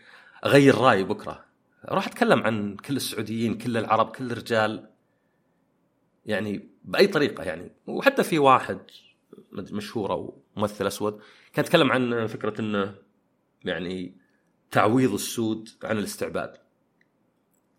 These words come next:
قال: "طيب إيش دخل الناس الحين، حتى لو كان الحين يعانون من عنصرية،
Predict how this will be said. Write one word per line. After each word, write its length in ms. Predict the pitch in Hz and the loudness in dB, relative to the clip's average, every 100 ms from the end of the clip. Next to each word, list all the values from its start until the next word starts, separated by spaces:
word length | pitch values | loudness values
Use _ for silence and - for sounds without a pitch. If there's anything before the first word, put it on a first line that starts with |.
| _ _ _ _ _ - | _ _ _ _ _ -2
قال: 120 | 143 139 | 0 0
"طيب 120 | 151 | -2
إيش 100 | - | -2
دخل 320 | 190 - 110 | -4 -4 -2
الناس 300 | 117 113 - | 0 -2 -4
الحين، 460 | - 110 113 127 - _ _ - | -8 -6 -6 -8 -14 _ _ -14
حتى 200 | - 220 | -2 0
لو 60 | |
كان 160 | - 107 | 2 0
الحين 160 | 107 | 0
يعانون 260 | 92 98 104 | -2 0 -2
من 80 | 92 | -2
عنصرية، 440 | 101 110 107 92 | -6 -4 -6 -8